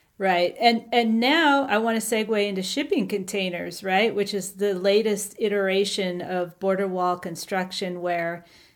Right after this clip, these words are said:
we saw, you know, Governor Abbott in Texas build this shipping container wall in Eagle Pass right on the river, which I'm pretty sure is in, you know,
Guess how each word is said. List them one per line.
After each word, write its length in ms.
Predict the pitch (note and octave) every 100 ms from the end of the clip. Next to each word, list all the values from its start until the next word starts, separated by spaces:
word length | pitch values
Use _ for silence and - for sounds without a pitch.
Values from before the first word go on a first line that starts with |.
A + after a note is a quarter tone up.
| _
we 160 | F#3+ F#3
saw, 720 | - F#3+ F#3 F3+ F3+ F3 E3 -
you 160 | A#3 G3+
know, 380 | F#3 E3+ F3 E3+
Governor 420 | G3 F#3 F#3 F3+
Abbott 420 | F3+ F#3 F#3+ F#3+
in 160 | F#3+ F#3
Texas 760 | F#3 F#3 F#3 - F#3+ F#3 - - _ _ _ _
build 420 | E3+ G#3+ G3 F#3+ F#3+
this 500 | F#3+ F#3+ - - -
shipping 560 | - G#3+ A3+ G#3 G3+
container 920 | G#3+ G3+ F#3+ G3+ F#3+ F#3 F3+ F3 F3+ - _ _ _ _ -
wall 680 | F#3 F#3 F#3+ F#3 F#3 F#3
in 220 | F#3 F#3+ F#3+
Eagle 440 | A#3 D4+ A#3+ G#3
Pass 420 | G#3+ F3+ F#3 F#3
right 180 | F#3 F#3
on 140 | F3+
the 100 | F3+
river, 380 | F3 F#3 F3+ F3+
which 240 | F3+ F3+ F#3+
I'm 100 | E3
pretty 280 | G3+ F3+
sure 520 | F3+ - F3+ F3+ F3 E3+
is 360 | - F#3 F#3
in, 380 | F3+ F3 F3 - A#3+
you 160 | F#3+
know, 560 | F3 E3+ E3 E3 F3